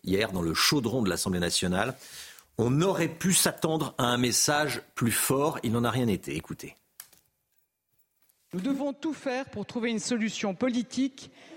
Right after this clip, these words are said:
Speaker 2: et mettre fin aux décennies de ce conflit territorial. La France tiendra sa place. Dans ces moments tragiques, je trouve choquant et désolant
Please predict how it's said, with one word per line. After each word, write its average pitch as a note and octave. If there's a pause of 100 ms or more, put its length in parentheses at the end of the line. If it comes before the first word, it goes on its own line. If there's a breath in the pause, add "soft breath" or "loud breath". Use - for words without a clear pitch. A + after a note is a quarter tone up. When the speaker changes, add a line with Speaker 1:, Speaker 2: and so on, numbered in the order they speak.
(120)
Speaker 2:
et G3+
mettre B3
fin B3
aux A3
décennies A#3+
de G3
ce G3
conflit A3
territorial. D3+ (540 loud breath)
La F3+
France -
tiendra B3+
sa F#3+
place. - (880 loud breath)
Dans G#3+
ces C#4+
moments D4
tragiques, C4 (300 loud breath)
je A3
trouve B3
choquant C4+
et G3+
désolant A#3+